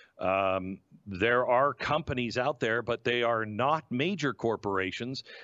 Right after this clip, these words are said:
They are, there are no major banks that are going against this. Um, they, they are all in. It is really the American people, the individual, Democrat, Republican, Independent. It's,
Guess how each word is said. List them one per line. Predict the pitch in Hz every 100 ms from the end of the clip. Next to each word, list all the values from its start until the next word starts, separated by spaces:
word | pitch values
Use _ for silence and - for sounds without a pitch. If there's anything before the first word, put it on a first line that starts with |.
| -
They | 110
are, | 117 113
there | 110 110
are | 98
no | 104 160 220 165 -
major | 90 92 127 165 139 123
banks | 90 113 139 180 - - -
that | 101
are | 95
going | 85 95 95 87
against | 76 90 87 -
this. | 90 101 113 - - - - -
Um, | 90 98 95 92 95
they, | - 82 110 139 143 127 _ -
they | 95 117 175
are | 156 139 135 131
all | 143 135
in. | 139 135 71 57 - -
It | 117
is | 143 160 120
really | 107 127 160 151 104 98 104 - _ _ _ -
the | 113
American | 104 107 131 160 - 175
people, | - - 113 - 71
the | 87 110
individual, | 139 151 165 147 160 104 90
Democrat, | 82 147 226 240 208 208 196
Republican, | 151 143 165 160 156 156
Independent. | 147 131 - 98 69 - _ _ _ _ _ _ _ _ _ -
It's, | 123 113 -